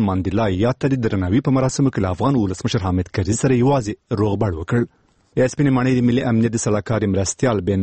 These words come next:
روډز د امریکا د ولسمشر په ایر فورس ون الوتکه کې چې له جنوبي افریقا څخه بیرته امریکا ته په لاره وه، سپرو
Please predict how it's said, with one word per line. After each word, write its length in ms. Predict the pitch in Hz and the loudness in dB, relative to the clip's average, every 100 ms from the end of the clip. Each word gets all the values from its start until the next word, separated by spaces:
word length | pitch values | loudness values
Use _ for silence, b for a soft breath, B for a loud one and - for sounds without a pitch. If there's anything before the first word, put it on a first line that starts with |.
| 87 | 0
روډز 200 | 117 127 - 127 | 0 -2 -6 -2
د 120 | 120 139 | 0 2
امریکا 300 | 120 117 135 131 | 0 0 0 0
د 80 | 127 | 2
ولسمشر 480 | 113 110 143 113 90 | 0 0 0 -2 -4
په 40 | - 110 | -6 -2
ایر 120 | 95 - | -2 0
فورس 240 | 127 - 104 | -2 -2 -2
ون 200 | 127 165 | -2 0
الوتکه 280 | 135 127 127 | 0 0 -4
کې 120 | - 123 | -6 -2
چې 60 | 123 | 0
له 60 | 95 | 0
جنوبي 280 | 95 95 135 131 | -2 0 0 0
افریقا 280 | 113 - | -2 -6
څخه 300 | 98 - 90 98 | -6 -4 -2 0
بیرته 260 | 156 120 110 | 0 -2 -4
امریکا 260 | 95 - 104 | -4 -4 -4
ته 80 | - | -4
په 80 | 101 101 | -2 0
لاره 180 | 117 131 | 2 2
وه، 80 | 139 - | 0 -2
سپرو 260 | - 117 | -2 2